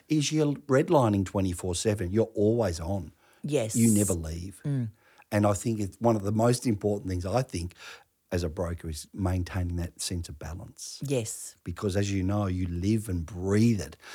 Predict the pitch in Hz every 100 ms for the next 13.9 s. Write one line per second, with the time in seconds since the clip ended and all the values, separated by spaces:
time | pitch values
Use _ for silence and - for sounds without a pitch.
0 | - 135 98 98 92 87 - - 123 127
1 | 131 123 110 107 104 104 101 - 95 92
2 | 110 117 113 110 107 104 101 107 110 101
3 | 90 - - - 98 120 139 143 127 123
4 | 117 107 104 113 113 101 - - - 151
5 | 180 175 - 175 180 196 208 156 123 143
6 | 160 120 101 104 110 120 131 131 110 110
7 | 113 - 107 101 110 104 98 90 - -
8 | _ 90 87 - 147 175 175 127 131 131
9 | 101 92 92 101 101 - - 104 117 113
10 | 107 101 123 143 110 104 110 120 120 -
11 | 104 107 107 90 95 107 117 151 156 147
12 | 120 117 107 - - - 240 117 - 123
13 | 110 110 104 95 - 262 92 98